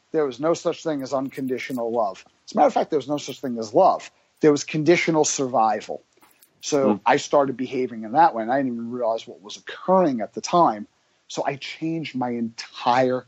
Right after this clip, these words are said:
Speaker 1: style. And when I changed my entire style, I robbed my audience, I robbed my company, and I robbed myself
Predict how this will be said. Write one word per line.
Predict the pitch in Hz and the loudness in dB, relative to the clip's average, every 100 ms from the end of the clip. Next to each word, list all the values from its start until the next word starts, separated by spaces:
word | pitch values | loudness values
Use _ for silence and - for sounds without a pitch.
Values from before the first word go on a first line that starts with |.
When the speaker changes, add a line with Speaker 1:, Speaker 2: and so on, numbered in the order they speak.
| - | -10
Speaker 1:
style. | - - 101 98 92 - _ _ _ - | -8 -4 -2 0 -2 -6 _ _ _ -8
And | 120 | -4
when | 110 | -2
I | 117 | -4
changed | 117 - 143 175 190 | -4 -2 0 0 0
my | 151 131 | -4 -4
entire | 117 - 127 127 127 135 | -4 0 0 6 6 6
style, | - - 101 92 85 - _ _ _ - | 2 4 6 6 2 -2 _ _ _ -4
I | - 120 | 2 2
robbed | 104 104 107 104 127 123 101 | 0 -2 2 6 6 2 -4
my | 82 - | -4 0
audience, | 90 113 196 226 90 | 2 4 2 2 -2
I | |
robbed | 90 110 110 95 | 2 4 4 2
my | 85 | -8
company, | - - - 123 135 160 147 | -8 -16 -4 -2 0 0 0
and | 104 | -2
I | 87 85 | -4 -4
robbed | 82 92 110 110 | 2 6 6 4
myself | 104 92 - - - 143 120 95 - - | -4 -6 -4 -4 0 4 6 4 0 -18